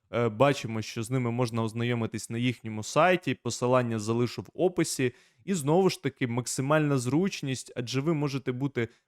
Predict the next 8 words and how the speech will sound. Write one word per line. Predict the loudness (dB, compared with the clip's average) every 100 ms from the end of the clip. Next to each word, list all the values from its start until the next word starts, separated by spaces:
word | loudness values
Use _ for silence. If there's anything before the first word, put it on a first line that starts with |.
| _
в |
будь-якій | 0 2 2 0 -4
точці | -4 -2 -2 -4 -10
світу, | -6 -4 -4 -4 -6 -8 _
і, | -2 -2
зокрема, | 0 -4 -2 0 0 -2 -8
українському | -8 -2 -2 -2 -6 -10 -10 -6
місті, | -2 -2 -2 -2 -4